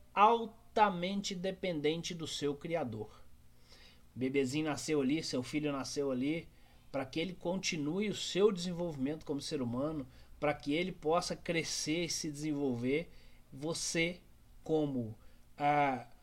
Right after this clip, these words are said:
o pai dessa criança, ou fundador da sua empresa, pra conectar as analogias, precisa s-, assumir a responsabilidade pra que as coisas aconteçam. Então, pro bebê comer, pro bebê,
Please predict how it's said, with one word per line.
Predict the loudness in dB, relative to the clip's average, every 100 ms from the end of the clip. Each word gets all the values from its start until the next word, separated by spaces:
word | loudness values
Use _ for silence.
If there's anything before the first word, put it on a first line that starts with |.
| -20 -8
o | -8
pai | 0 4 6 6 6
dessa | 2 0
criança, | -2 0 0 0 -2 -4 -6 -12 -6
ou | -2 0
fundador | -2 0 0 2 0
da | 0
sua | -2 -4
empresa, | -4 -2 -2 -2
pra | -4 -4
conectar | -2 -2 -2 -4 -4 -2
as | 0
analogias, | 0 2 2 2 0 -2 -6 -16 -10
precisa | -4 -2 0 -2 0 -2 -4 -16 -20 -20 -20 -20 -8
s-, | -6 -4 0
assumir | 2 2 2 6 8 8
a | 6
responsabilidade | 4 2 0 -4 -4 -2 0 0 0 0 2 0
pra | -2 -4
que | -2
as | -4
coisas | -4 -4 -2
aconteçam. | -4 -2 -6 -4 -4 -6 -12 -18 -8
Então, | -4 -4 -4 -2
pro | 0
bebê | 0 2 2
comer, | 4 4 4 2 2
pro | -2 -4
bebê, | -4 0 2 2